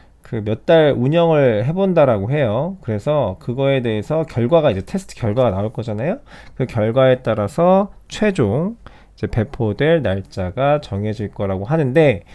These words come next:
그게 구월 말까지는, 네, 어느 정도 완료될 거다 이렇게 얘기를 하고 있습니다.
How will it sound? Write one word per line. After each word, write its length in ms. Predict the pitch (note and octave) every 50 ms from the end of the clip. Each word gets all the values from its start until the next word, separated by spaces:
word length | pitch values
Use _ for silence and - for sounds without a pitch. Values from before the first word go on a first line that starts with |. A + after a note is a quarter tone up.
| - - - - -
그게 640 | - - A#2 A2+ C3+ D3+ F3 F#3 G3 G#3+ G#3+ C#4+ - -
구월 500 | - - - - A#2 A#2+ C3+ D3 D3+ D3+
말까지는, 1000 | A#2+ G2+ G2+ G#2 G#2+ - - F3+ F#3+ F#3 E3+ B2+ G#2+ G2 G#2 C3 D3 C#3 A#2 G2 F#2 F2 - A2+
네, 80 | A2+ G#2
어느 220 | F#2 G2+ G#2 A2+ A2+
정도 600 | A#2 A2 G#2+ G2+ - D3+ E3+ F#3+ F#3+ F#3+ D#3 -
완료될 420 | G2 G2 G#2+ B2 B2+ A2+ G#2 F#2+ -
거다 420 | - C3 C#3+ D3 C#3 C3 G#2+ -
이렇게 540 | - G#2 A2 - - - A2+ G2+ F#2+ - - -
얘기를 500 | G#2+ G#2+ G#2+ G2+ G2+ G#2 F#2 F#2 F#2 F2+
하고 500 | F#2+ - B2+ A#2+ - G2+ F#2+ F#2+ F2+ -
있습니다. 840 | - - - - - B2+ A#2 G#2+ G2 F#2+ F#2 F#2+ G#2+ B2 D#3 F3 F#3+